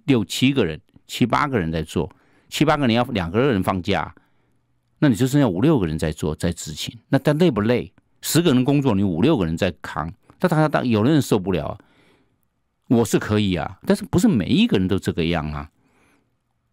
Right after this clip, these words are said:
那我是能够，我，我会排遣的，我会有时说，那人生不如意十有八九，这种本来就正常，我就过去了。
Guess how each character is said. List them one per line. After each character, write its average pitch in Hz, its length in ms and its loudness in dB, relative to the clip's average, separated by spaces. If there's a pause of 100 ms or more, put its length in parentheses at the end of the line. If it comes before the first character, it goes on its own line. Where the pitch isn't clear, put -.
那 165 100 2
我 120 140 4
是 165 160 0
能 123 180 4
够， 127 140 2
我， 92 220 0
我 104 120 -2
会 147 140 2
排 107 200 -2
遣 90 300 -4
的， - 220 -12
我 101 140 0
会 127 100 4
有 98 140 2
时 104 100 -2
说， 110 180 0 (460)
那 165 80 2
人 143 140 4
生 165 100 2
不 139 100 -2
如 135 140 4
意 - 20 2
十 - 160 -2
有 104 120 2
八 107 240 0
九， 87 180 -4
这 156 160 -2
种 85 320 0
本 87 100 -2
来 87 80 0
就 101 120 2
正 85 200 -2
常， 80 240 -10 (200)
我 101 100 0
就 107 100 2
过 95 200 0
去 92 180 -4
了。 82 100 -8